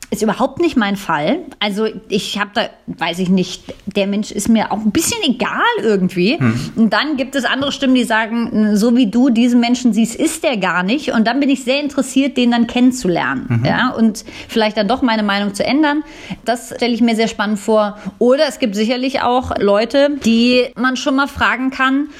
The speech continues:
Speaker 1: gut, dass du hier bist, was sollte die Scheißaktion denn?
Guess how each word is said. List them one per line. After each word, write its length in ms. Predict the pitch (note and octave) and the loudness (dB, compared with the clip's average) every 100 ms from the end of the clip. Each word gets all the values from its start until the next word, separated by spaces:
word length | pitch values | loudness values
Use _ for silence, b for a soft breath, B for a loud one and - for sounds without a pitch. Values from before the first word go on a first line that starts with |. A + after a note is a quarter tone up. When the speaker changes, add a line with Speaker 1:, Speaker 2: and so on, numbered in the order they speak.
| B | B
Speaker 1:
gut, 220 | - D4 C4 | 0 2 2
dass 160 | A#3+ | -2
du 80 | A3+ | 0
hier 240 | F#3+ B3 | 2 2
bist, 320 | B3 F4+ F4+ G#3+ | 2 -2 -2 -6
was 200 | - - | -4 -2
sollte 300 | D#4+ D#4+ B3+ | -2 0 0
die 220 | - A4+ - | 0 -4 -2
Scheißaktion 960 | - E3 D#3+ - - - - E3 F3 | -4 -4 -6 -8 -8 -6 -2 0 0
denn? 300 | - - - | -2 -2 -4